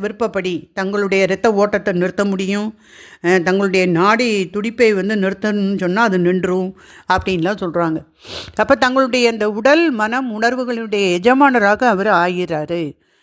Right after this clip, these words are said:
அப்படின்னு சொல்றாங்க. அப்ப அவங்களுடைய இந்த உடல், மனம், உணர்வுகளுடைய எஜமானரா அவரு மாறுகிறாரு. சரிங்களா? அப்ப அந்த ஆணை சக்கர மையத்தினுடைய தூண்டுதல் வந்து, தூண்டுதல் செயல்பாடு இல்லாம இதெல்லாம் நடக்காது.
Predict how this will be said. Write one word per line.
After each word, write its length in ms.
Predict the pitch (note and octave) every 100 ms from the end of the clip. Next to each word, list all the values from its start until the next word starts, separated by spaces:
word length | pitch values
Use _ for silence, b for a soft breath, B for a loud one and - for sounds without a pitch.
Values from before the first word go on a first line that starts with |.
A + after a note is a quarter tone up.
| _ _ -
அப்படின்னு 380 | F3+ D#3 D#3+ F#3
சொல்றாங்க. 380 | D3 D#3+ D#3 D3 _ B B - _ _ _ _ _ _ _
அப்ப 260 | - G3 F#3+
அவங்களுடைய 320 | F#3+ G3 G3
இந்த 160 | F#3 F3+
உடல், 340 | F#3 G#3+ B3
மனம், 400 | G3+ F#3+ A3+ A3+
உணர்வுகளுடைய 800 | F#3+ G#3+ A3+ G#3+ G3+ G3 F#3 E3+
எஜமானரா 520 | G#3+ A#3 A#3+ G#3 G#3 C4
அவரு 340 | F3+ A3 B3+
மாறுகிறாரு. 640 | A3 F#3+ G3 F#3+ D#3 C#3+ _ _
சரிங்களா? 340 | G#3+ G3+ G3+ E3 - B B B B
அப்ப 160 | - C#4
அந்த 140 | C4+ G#3+
ஆணை 280 | A#3+ F4 D4+
சக்கர 240 | D4 C#4+
மையத்தினுடைய 720 | A#3 A3 B3+ B3+ A#3+ A3 G#3
தூண்டுதல் 500 | B3 C#4 C#4+ C4 A#3+
வந்து, 440 | F3+ F3+ F3+ G#3+ G#3
தூண்டுதல் 460 | A#3 B3 B3+ A#3+
செயல்பாடு 640 | - F#3+ A3 - A3+ G#3
இல்லாம 400 | F3+ G3 G3 G3+
இதெல்லாம் 340 | A#3 F3 F3+ A3
நடக்காது. 500 | D#3+ E3+ F3+ D#3+